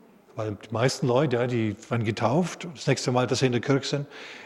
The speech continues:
ist an ihrer Hochzeit und dann wollen sie natürlich auch als gute Christen, ja, beerdigt werden. Für was hast du schließlich ewig lang Steuern bezahlt? Und dann Friede ihrer Asche oder wie auch immer und das war's dann.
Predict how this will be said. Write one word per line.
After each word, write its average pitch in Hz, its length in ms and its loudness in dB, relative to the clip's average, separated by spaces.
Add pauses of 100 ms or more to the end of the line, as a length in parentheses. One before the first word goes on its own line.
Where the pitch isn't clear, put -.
ist 135 120 -2
an 127 100 2
ihrer 113 200 6
Hochzeit 202 760 2
und 127 400 -2
dann 147 680 0
wollen 127 140 2
sie 139 100 4
natürlich 131 380 4
auch 117 360 2 (240)
als - 240 -6
gute 151 280 8
Christen, - 480 10
ja, 123 220 0 (760)
beerdigt 131 480 2
werden. 113 220 -10 (1800)
Für 117 160 -2
was 110 160 0
hast 123 160 -2
du 131 60 -4
schließlich 120 360 -2
ewig 123 220 0
lang 117 220 -2
Steuern 123 360 -2
bezahlt? 120 460 -6 (1700)
Und 107 160 -4
dann 117 400 -2
Friede 123 340 0
ihrer 113 260 2
Asche 117 200 -2
oder 113 160 0
wie 113 80 2
auch 113 100 -4
immer 123 220 0
und 113 100 -2
das 107 100 -4
war's 123 220 -4
dann. 135 160 -14